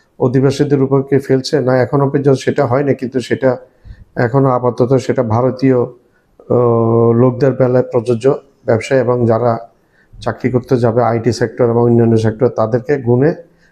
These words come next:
বাংলাদেশি টাকা এক কোটি একুশ লাখ টাকা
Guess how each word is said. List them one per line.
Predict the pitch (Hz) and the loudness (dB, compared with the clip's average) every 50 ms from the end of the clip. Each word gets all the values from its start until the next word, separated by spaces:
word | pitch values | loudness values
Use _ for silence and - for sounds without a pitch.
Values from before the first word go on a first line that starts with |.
| _ _ - | _ _ -6
বাংলাদেশি | - 123 120 123 123 123 120 - 147 147 - - - - _ _ _ _ _ _ _ _ _ _ _ - | -4 -2 0 2 0 0 2 2 0 0 0 -4 -10 -16 _ _ _ _ _ _ _ _ _ _ _ -6
টাকা | 117 117 - 127 127 139 - - - - - - _ _ _ _ _ _ - | -6 -4 -2 -2 -4 -4 -4 -6 -12 -18 -20 -20 _ _ _ _ _ _ -6
এক | 117 117 - - - | -6 -6 -4 -4 -4
কোটি | 139 135 - 160 160 160 165 - - _ _ _ - | -2 0 0 0 -2 -2 -6 -14 -20 _ _ _ -6
একুশ | - 123 - - 131 - - | -6 -4 -2 -4 -4 -2 -2
লাখ | 139 131 - - | -2 -2 -2 -4
টাকা | 135 131 - 143 - - - | -6 -4 -2 -4 -4 -6 -10